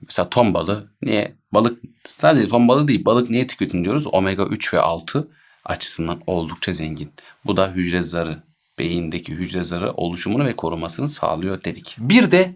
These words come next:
kanola yağı diye bir yağ var ki kendisi omega üç, altı ve dokuz içeriyor. Ve B A S F'de sağlığımızı düşündüğü için genetik olarak iyileştirilmiş kanola yetiştiriyor ve kullanıyor. Omega yağı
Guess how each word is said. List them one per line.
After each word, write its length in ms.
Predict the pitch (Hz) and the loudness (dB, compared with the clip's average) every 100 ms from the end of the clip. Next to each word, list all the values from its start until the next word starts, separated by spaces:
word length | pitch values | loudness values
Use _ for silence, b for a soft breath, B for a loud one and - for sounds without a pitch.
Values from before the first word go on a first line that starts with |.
| _ | _
kanola 420 | - 139 170 139 | 0 2 4 2
yağı 280 | 98 95 113 | 2 0 -2
diye 220 | 95 107 | -2 -2
bir 80 | 95 | -2
yağ 260 | 85 87 85 | -2 0 -2
var 280 | 78 - - | -4 -14 -10
ki 160 | - 131 | -6 -4
kendisi 440 | - 90 92 - | -2 0 0 -2
omega 400 | - 104 92 92 - | 0 2 2 0 -2
üç, 200 | 127 - | -2 -2
altı 360 | 98 92 - 175 | -2 -2 -2 0
ve 160 | 185 117 | 0 0
dokuz 380 | 107 185 - - | 2 4 2 0
içeriyor. 440 | - 82 - - | -4 -4 -4 0
Ve 100 | 113 | 6
B 100 | 156 | 8
A 60 | 147 | 8
S 180 | 135 123 | 4 2
F'de 200 | 98 104 | 2 2
sağlığımızı 580 | 143 139 131 120 110 | 6 6 6 2 0
düşündüğü 360 | 107 120 135 123 | 0 4 6 6
için 380 | - - 117 120 - | 2 2 0 0 4
genetik 400 | 143 147 156 143 | 6 8 6 4
olarak 300 | 107 92 - | 4 2 0
iyileştirilmiş 1040 | 123 123 117 - 110 98 101 156 156 - - | 4 6 6 4 4 6 6 6 6 0 2
kanola 420 | 117 123 120 101 | 4 4 4 4
yetiştiriyor 920 | 98 117 120 - 110 117 127 143 - 104 | 2 2 0 -2 4 6 6 4 0 2
ve 260 | 110 120 - | 4 2 -2
kullanıyor. 560 | - 95 90 85 85 - | 0 4 4 2 -2 2
Omega 340 | 117 127 120 107 | 6 6 6 6
yağı 400 | 101 98 113 | 6 6 4